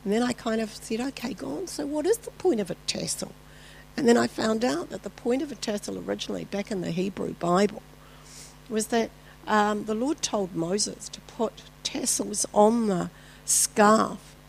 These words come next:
to remindment of the commandments that they'd made and that what those commandments were. So it, it was a really important purpose,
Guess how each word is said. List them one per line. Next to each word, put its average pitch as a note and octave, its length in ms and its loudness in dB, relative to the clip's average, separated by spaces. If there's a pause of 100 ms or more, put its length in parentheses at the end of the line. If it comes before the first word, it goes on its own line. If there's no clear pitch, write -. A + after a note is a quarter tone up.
(240)
to G#3 120 2
remindment F#3 680 2
of E3 180 -12
the F3+ 80 -14
commandments F3 840 2
that - 220 -8
they'd D#3 260 -6
made F3 420 -6 (680)
and F#3 200 6
that F#3+ 180 2 (180)
what F#3 240 8 (140)
those F3+ 300 6
commandments D#3+ 720 0 (160)
were. F3+ 380 0 (560)
So G#3+ 300 8
it, - 120 0 (580)
it G#3 180 6
was A3 200 0
a G#3 80 4
really A3 880 0
important G#3 640 -8
purpose, - 600 -6